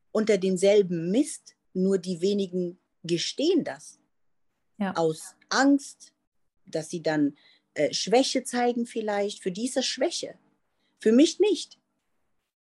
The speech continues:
Speaker 1: Überhaupt nicht. Wenn du zeigst, was du durchgemacht hast und darüber sprichst und selbst wenn du nur mit dir selber am Anfang darüber sprichst, um überhaupt diese Hürde zu überqueren, ja,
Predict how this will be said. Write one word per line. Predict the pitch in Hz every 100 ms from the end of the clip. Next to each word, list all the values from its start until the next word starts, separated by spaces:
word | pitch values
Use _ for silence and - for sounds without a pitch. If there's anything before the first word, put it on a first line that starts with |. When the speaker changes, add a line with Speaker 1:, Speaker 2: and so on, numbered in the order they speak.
| _ _
Speaker 1:
Überhaupt | 233 269 330 440 -
nicht. | 277 - _ _ _ _ _ _
Wenn | 202 226
du | 220
zeigst, | - - 381 403 214 - _ _ _
was | 175 240 294 -
du | 262
durchgemacht | 202 320 427 - 320 175 - -
hast | 156 - _ _ _
und | 190 208
darüber | 208 233 196
sprichst | - - 190 285 320 -
und | 190
selbst | 220 285 -
wenn | 233 320
du | 320
nur | 269 262
mit | 233 208
dir | 202
selber | 196 403 330
am | 156 135
Anfang | 147 151 143
darüber | 139 139 135 131
sprichst, | - - 135 - -
um | 233
überhaupt | 233 214 220 220
diese | 196 190 175
Hürde | 240 330 403 254 269 381 _ _ _ _ _ _ _ _ _ -
zu | - 233
überqueren, | 214 180 - 240 392 196 143 -
ja, | - 147 185